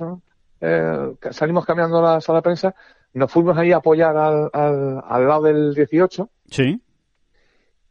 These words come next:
Speaker 1: Y ahí estaba Kitayama, ¿te acuerdas? Estaba Kitayama, que se había quedado en el, concretamente en el green,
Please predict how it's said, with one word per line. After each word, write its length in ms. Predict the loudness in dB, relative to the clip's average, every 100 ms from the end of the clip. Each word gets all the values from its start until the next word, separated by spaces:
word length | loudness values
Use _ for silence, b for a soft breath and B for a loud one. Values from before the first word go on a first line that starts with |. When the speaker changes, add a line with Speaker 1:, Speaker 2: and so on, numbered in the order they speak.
| -2
Speaker 1:
Y 100 | 0
ahí 120 | 2
estaba 320 | 2 2 0
Kitayama, 420 | 0 -2 -2 -2 -2
¿te 80 | 0
acuerdas? 380 | 0 0 -2
Estaba 300 | -4 -2 0
Kitayama, 540 | 0 0 2 2 0 -4
que 120 | -6
se 120 | -2
había 160 | 0 2
quedado 320 | 2 0 -2
en 160 | -4 -2
el, 360 | 0 0 -2 -4
concretamente 480 | -4 -2 -2 0
en 60 | 2
el 180 | 2 2
green, 340 | 0 -2 -4